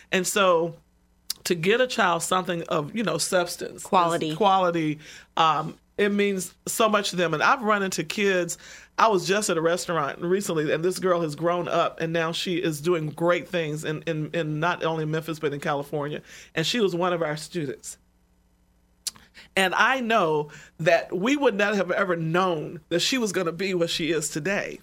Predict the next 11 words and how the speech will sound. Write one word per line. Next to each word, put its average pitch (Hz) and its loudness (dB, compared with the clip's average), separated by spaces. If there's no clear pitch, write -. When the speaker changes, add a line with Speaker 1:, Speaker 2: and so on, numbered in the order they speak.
Speaker 2:
Mm-hmm. 175 -4
Speaker 1:
But 160 2
doing 262 0
these 208 -2
types 196 -2
of 180 -4
things, 190 -2
you 214 0
don't 247 0
know 226 2
what 190 0